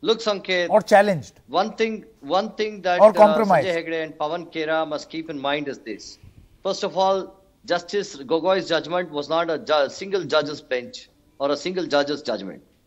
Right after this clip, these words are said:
Speaker 1: This was a judgment comprising of, in various cases that they are referring to, it was a judgment comprising of at least five judges or three judges. And in the setup in the Supreme Court, every judge has an independent mind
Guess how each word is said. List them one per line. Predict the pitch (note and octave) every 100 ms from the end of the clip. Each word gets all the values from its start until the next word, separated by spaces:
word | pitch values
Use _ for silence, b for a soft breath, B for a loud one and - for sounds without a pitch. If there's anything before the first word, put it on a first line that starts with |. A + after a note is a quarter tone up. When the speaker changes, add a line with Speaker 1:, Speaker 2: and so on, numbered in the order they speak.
| _ -
Speaker 1:
This | D3
was | F#3 E3
a |
judgment | D3+ D#3+ E3 F#3+
comprising | - D#3+ E3+ E3+ F3 D#3+
of, | B2+
in | C#3+
various | C3 F#3+ G#3+ -
cases | E3+ D#3 B2+
that | B2+
they | B2
are | A2
referring | G2+ - -
to, | G#2 C3 _ _ _ -
it | D3+
was | G3 G3+
a |
judgment | F3+ F3+ E3+ G#3 F#3+
comprising | E3+ F3 F3+ F3+ F#3+
of | F3+
at | E3
least | F3 F#3+
five | - F3+ F3+
judges | E3+ E3 E3+
or | F3+
three | G#3+ B3+
judges. | C4 G3 G#2 - - _ _ _ _ _
And | E3 A3 B3+ -
in | F3 A#3+
the | C4
setup | - G3 B3 B3
in | F#3
the | D#3
Supreme | C3 A#2+ A2
Court, | G#2+ A#2 F3 - _ _ -
every | F3+ G#3+ C4
judge | E3+ A#3 A#3
has | A3+
an | A3+
independent | G3 A3 A#3 A3+ F3+
mind | F3 G#3 F3 C#3